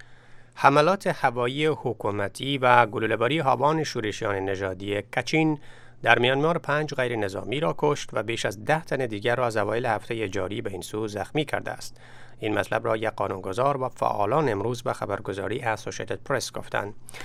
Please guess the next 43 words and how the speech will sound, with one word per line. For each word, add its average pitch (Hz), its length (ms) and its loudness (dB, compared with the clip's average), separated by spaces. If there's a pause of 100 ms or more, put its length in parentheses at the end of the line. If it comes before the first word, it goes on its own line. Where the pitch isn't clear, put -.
(300)
در 117 80 0
این 127 100 4
حمله 143 340 2
حکومت 147 560 2
همچنین 131 400 0
بیشتر 127 360 0
از 123 80 0
سه - 200 -4
هزار 120 300 0
غیر 101 240 -2
نظامی، 101 440 0
معدنچی 113 640 -4
و 123 100 -2
خانواده‌هایشان 104 800 -2
در 123 100 0
ایالت 110 320 -4
غنی 110 280 -2
از 98 120 -4
معدن 101 320 -4
کچین 131 460 0
گیر 131 320 -4
مانده 95 240 -2
است. 101 240 -8 (420)
گروه‌های 127 360 4
جامعه 117 320 2
مدنی 110 440 0
محلی 135 440 0
گفتند 110 400 -2
که - 80 -4
آنها 104 180 -2
مشغول 113 340 -2
مذاکره 110 520 0 (380)
با 113 120 2
قماندان 113 440 2
اردوی 113 480 0
شمال 107 360 0
هستند 139 300 0
تا 127 120 -2
غیر 123 180 0
نظامیان 127 480 0
گیر 131 200 0
مانده 104 240 0
را 135 140 6